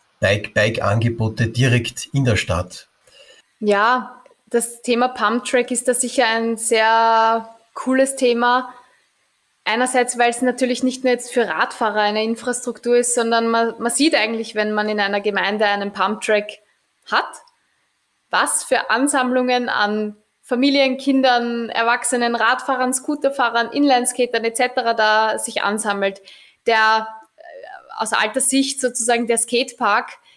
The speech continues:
Speaker 2: der jetzt in einer neuen Form in einer Gemeinde dazu da ist, dass sich einfach viele Kinder draußen in der Natur beschäftigen, auf dem Sportgerät ihrer Wahl unterwegs sind. Und da sieht man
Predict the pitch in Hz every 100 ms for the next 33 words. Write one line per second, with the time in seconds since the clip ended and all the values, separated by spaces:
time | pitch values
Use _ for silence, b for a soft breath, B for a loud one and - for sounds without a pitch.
0 | - 226 233 233 240 226 233 233 214 240
1 | 262 - 202 226 262 254 240 254 240 233
2 | 233 208 214 233 226 226 226 214 180 226
3 | - 226 - 208 - - 220 - 240 240
4 | 247 247 240 240 B B _ 226 196 240
5 | 262 262 247 240 240 269 285 254 - 226
6 | - 247 240 254 254 B B B - 226
7 | 233 - 254 240 - - 277 - 240 247
8 | 247 247 233 202 233 262 247 254 233 233
9 | - 269 269 233 226 185 226 - 226 233
10 | 233